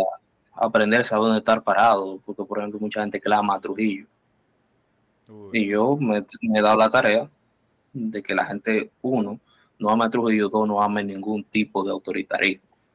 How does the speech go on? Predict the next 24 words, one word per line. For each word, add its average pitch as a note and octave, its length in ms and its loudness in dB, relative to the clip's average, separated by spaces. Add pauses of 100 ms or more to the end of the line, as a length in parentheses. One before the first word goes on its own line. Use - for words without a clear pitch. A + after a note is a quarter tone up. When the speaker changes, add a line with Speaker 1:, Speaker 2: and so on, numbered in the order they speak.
Speaker 1:
Que F2+ 200 -4
salga, G#2 460 0
sálgase A2+ 720 -2
de F#2+ 160 -2
ahí. F#2+ 160 -4
Nosotros G#2 320 -6
no G2+ 80 -6
necesitamos A#2+ 440 -2
un A2+ 60 -4
Trujillo. G2 440 -8 (680)
Sí, - 220 0
la B2+ 120 6
democracia G#2 440 0
tiene A2+ 240 0
su, A#2 600 0
su, A2+ 440 2
su A2+ 120 -2
problemote, A#2+ 760 0
la, - 520 -6
la G2 120 -4
democracia G2 380 -6
tiene G#2 220 -2
su A#2 140 -8
falla, G#2 380 2